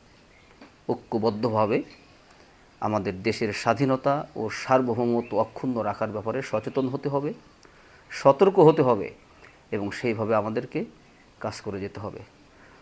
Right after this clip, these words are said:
আল্লাহ রব্বুল আলামিন আমাদেরকে যে বিজয় দান করেছিলেন, এই বিজয় যেন কিয়ামত পর্যন্ত স্থায়ী হয়। পাশাপাশি আমরা দেখলাম সম্প্রতি সিরিয়া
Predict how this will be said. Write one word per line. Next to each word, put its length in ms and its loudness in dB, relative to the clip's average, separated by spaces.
আল্লাহ 240 6
রব্বুল 280 8
আলামিন 420 8
আমাদেরকে 380 2
যে 100 2
বিজয় 320 4
দান 180 6
করেছিলেন, 500 -2
এই 80 -4
বিজয় 340 6
যেন 200 2
কিয়ামত 480 8
পর্যন্ত 380 4
স্থায়ী 420 4
হয়। 260 2
পাশাপাশি 720 0
আমরা 160 2
দেখলাম 360 4
সম্প্রতি 680 0
সিরিয়া 680 6